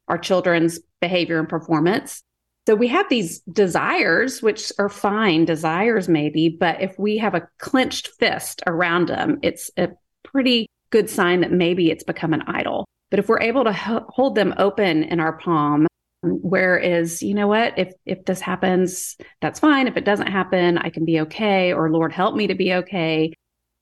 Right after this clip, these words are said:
Then it's not so much a ruling idol. And I think also evaluating our emotions. Why did I get so angry? Why did I respond in such a way? These things can be a good clue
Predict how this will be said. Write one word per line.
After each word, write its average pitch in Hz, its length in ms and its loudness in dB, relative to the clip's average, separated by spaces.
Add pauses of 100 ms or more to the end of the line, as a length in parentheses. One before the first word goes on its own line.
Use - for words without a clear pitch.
(220)
Then 208 500 2
it's 202 260 -2
not 202 360 2
so 185 140 -4
much 165 220 -2
a 160 60 -2
ruling 151 440 0 (140)
idol. 151 480 -4
And 214 100 2
I 220 60 2
think 294 220 2
also 247 560 2
evaluating 349 720 2
our 359 160 4
emotions. - 720 0 (160)
Why 214 340 0
did 262 160 2
I 233 100 0
get 202 160 -4
so 185 220 -4
angry? 151 480 -2
Why 156 280 0
did 240 160 0
I 262 100 2
respond 262 580 0
in 208 100 -4
such 185 260 -4
a 175 60 0
way? - 420 0 (420)
These 233 300 0
things 208 440 2
can 190 220 0
be 180 240 2
a 170 120 -2
good 196 360 -2
clue 240 640 4